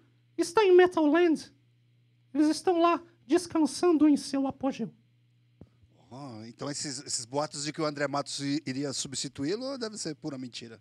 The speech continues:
Speaker 1: Não. Não! O André Matos,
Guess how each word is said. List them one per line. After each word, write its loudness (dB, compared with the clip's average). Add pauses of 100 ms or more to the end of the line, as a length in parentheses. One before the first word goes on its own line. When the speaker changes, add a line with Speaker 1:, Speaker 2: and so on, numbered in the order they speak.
Speaker 1:
Não. 4 (880)
Não! 6 (540)
O 2
André 2
Matos, -2